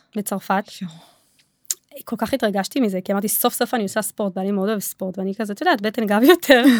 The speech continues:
Speaker 2: <laughs>
Speaker 1: אמרתי, "סוף סוף אני זורמת איתו, הולכת לחופשת סקי", וזה, וביום השלישי,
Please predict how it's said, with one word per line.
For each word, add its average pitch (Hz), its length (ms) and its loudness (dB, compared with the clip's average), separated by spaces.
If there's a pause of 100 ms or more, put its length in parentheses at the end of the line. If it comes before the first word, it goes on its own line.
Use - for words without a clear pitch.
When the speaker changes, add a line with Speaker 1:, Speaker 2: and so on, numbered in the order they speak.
(160)
Speaker 2:
<laughs> - 320 -8
Speaker 1:
אמרתי, 262 200 6
"סוף 262 160 4
סוף 302 160 0
אני 285 120 6
זורמת 202 340 2
איתו, 320 140 2
הולכת 202 340 0
לחופשת 214 420 -2
סקי", 302 360 0
וזה, 233 240 -2
וביום 196 280 -2
השלישי, 233 680 0